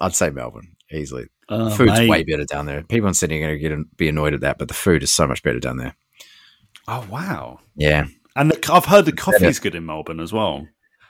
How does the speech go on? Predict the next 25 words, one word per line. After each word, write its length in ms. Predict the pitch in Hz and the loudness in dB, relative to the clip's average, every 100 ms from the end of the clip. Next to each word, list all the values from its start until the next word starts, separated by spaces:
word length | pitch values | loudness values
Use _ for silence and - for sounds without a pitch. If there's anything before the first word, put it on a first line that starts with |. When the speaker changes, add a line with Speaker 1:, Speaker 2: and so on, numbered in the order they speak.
| _ _ | _ _
Speaker 1:
Uh, 320 | 160 190 165 190 | 2 4 4 0
I, 40 | |
yeah, 280 | 190 175 139 | 2 6 6
I, 80 | 131 | 4
the 180 | - 151 | -2 0
coffee's 280 | 185 170 | 2 2
great 140 | 123 123 | 4 2
in 80 | 117 | 4
Melbourne. 280 | 113 113 - | 2 0 0
Uh, 200 | 110 - _ 78 | 0 -2 _ -18
it's 120 | 113 - | -14 2
great 140 | - | 4
in 60 | 110 | 4
Sydney 260 | - 110 | 0 0
too. 240 | 80 98 78 | 0 0 0
I 60 | 117 | 2
think 320 | 226 233 - _ _ | 2 0 -8 _ _
Australia's, 800 | 160 - 202 233 190 120 - - - | -2 4 6 6 4 4 0 -2 -8
the 60 | 127 | -6
coffee's 420 | - 202 233 - | 0 2 2 0
pretty 280 | - 147 107 | 2 2 2
good 260 | 123 113 | 4 4
wherever 320 | 104 101 92 | 6 4 4
you 200 | 90 90 | 0 -2
go. 320 | 80 87 76 | 0 0 0